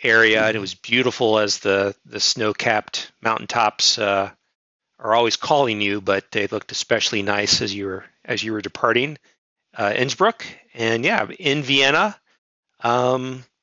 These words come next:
you know, it's, it's maintaining its, its posture, it's maintaining its, uh, its airs, its beauty, but it certainly feels as if it's straining under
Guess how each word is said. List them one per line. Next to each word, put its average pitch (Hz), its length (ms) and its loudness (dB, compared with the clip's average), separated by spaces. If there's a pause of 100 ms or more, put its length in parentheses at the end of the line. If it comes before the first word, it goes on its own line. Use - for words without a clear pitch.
(560)
you 135 100 -2
know, 135 160 2
it's, - 400 0
it's - 300 -4
maintaining 156 880 2
its, - 400 0 (100)
its - 400 0
posture, 139 640 2
it's - 160 -4
maintaining 127 640 0
its, - 360 0 (600)
uh, 110 280 0
its - 280 -4
airs, 123 480 4
its - 140 -12
beauty, 135 640 -2
but 117 280 2
it 120 140 -2
certainly 123 1200 0 (560)
feels 123 840 0
as 113 340 -2
if 104 140 -2
it's - 160 -4
straining 117 920 0
under 104 720 0